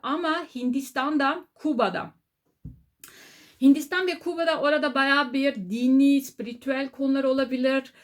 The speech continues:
Eee, kültürel ayaklanma, özellikle kadın haklarıyla ilgili bayağı bir olay olacağını görüyorum. Yani bu ülkeler aslında hareketli ama İran, Irak, Suriye'de ülkelerin de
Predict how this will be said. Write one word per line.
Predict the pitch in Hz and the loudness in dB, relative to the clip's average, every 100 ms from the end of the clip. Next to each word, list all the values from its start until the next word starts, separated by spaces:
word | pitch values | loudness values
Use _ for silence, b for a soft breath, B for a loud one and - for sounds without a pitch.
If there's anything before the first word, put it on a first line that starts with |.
| b - | b -6
Eee, | 226 226 | -2 -2
kültürel | 226 226 - 247 254 269 269 262 | -4 -8 -6 -2 0 2 0 0
ayaklanma, | 214 226 240 240 226 254 269 277 - | -2 -2 -4 -2 0 2 2 0 -2
özellikle | 247 240 277 277 240 | -2 0 0 -2 -6
kadın | - 233 269 | -2 4 4
haklarıyla | 254 262 - 247 285 277 | 2 -6 -4 -2 0 0
ilgili | - 214 196 196 202 247 | 0 -2 -2 -2 -4 -6
bayağı | 185 185 202 214 233 226 208 | -8 -4 -2 0 0 0 -2
bir | 233 233 - | -4 -4 -4
olay | 190 208 208 | -2 -2 -2
olacağını | 190 185 185 180 208 | 0 0 0 -2 -4
görüyorum. | 240 180 185 196 170 | -2 0 0 -2 -4
Yani | 196 226 202 | -4 -4 -2
bu | 302 | -4
ülkeler | 349 285 233 | -2 -4 -2
aslında | 269 339 262 202 226 285 B B B B B | -2 -4 -6 -4 -2 -4 B B B B B
hareketli | - 202 240 240 247 269 | -4 -2 0 0 -2 -2
ama | 269 277 294 - | 0 0 0 -2
İran, | 226 247 269 311 277 - | -4 0 0 2 0 -2
Irak, | 214 240 277 285 - | -6 -2 0 -2 -6
Suriye'de | - 262 294 285 240 | -2 2 2 2 0
ülkelerin | 226 220 214 247 247 311 311 | -2 -8 -4 0 2 2 2
de | 285 330 | 0 -2